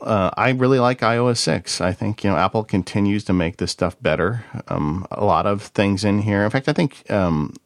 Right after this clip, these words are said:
uh, Sean Blanc did it. He called it Everyday Life, you know, I O S six and Everyday Life. I'm gonna link that. Uh,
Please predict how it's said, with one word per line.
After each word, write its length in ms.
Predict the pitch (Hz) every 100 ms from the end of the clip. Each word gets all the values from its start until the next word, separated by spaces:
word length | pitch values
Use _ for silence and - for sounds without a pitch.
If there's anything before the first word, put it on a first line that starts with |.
| _ _
uh, 180 | 85 85
Sean 300 | - 127 113
Blanc 320 | 98 98 95
did 160 | - 71
it. 80 | 67
He 80 | 98
called 320 | - 95 85
it 160 | -
Everyday 400 | 92 90 85 80
Life, 460 | 76 69 67 - -
you 80 | -
know, 60 | 76
I 140 | 87
O 80 | 78
S 100 | -
six 260 | - -
and 80 | 80
Everyday 320 | 73 73 69
Life. 420 | 67 67 73 85 -
I'm 80 | 90
gonna 340 | 82 71 -
link 280 | 85 78 76
that. 260 | - - - - - - - _
Uh, 220 | 90 69